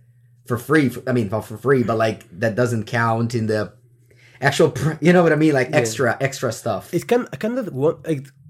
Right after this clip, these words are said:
Speaker 2: you know, it kinda makes you wonder why the, this was not done before, <laughs> in a way.
Speaker 1: I mean, it's Wizards. They're
Speaker 2: Yeah.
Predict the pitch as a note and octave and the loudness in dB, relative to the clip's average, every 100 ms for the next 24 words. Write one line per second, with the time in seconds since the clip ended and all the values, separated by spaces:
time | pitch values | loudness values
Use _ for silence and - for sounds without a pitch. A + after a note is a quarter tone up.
0 | - C#3+ D3+ D3+ D#3 D3 E3+ A3 A#3 - | -10 -2 0 2 0 -2 0 2 0 -4
1 | - D3+ D#3 C3 C#3+ C3 B2 A2 A2+ A2+ | -12 -8 -4 -2 -2 -2 -2 -4 -4 -4
2 | B2 B2 A#2 - D3+ B2 A#2 - A2+ B2+ | -4 -4 -8 -12 -12 -10 -10 -14 -12 -8
3 | A#2 G#2+ A#2+ B2+ B2+ A#2 G#2+ G#2+ A2 - | -8 -8 -4 -4 -4 -8 -6 -8 -8 -12
4 | - - - C#3 - - - - - E3+ | -16 -16 -16 -20 -20 -20 -20 -18 -14 -8
5 | A#2+ G#2+ A2+ A2 G#2+ _ _ - - - | -6 -4 -6 -8 -12 _ _ -20 -20 -20
6 | - _ _ - A#2 A#2+ E3 - G#2+ A2 | -20 _ _ -10 -6 -4 -6 -6 -2 -2
7 | F#2 G2 G2+ G2+ G2+ A2 F#2+ | -2 -2 -2 -2 -4 -6 -4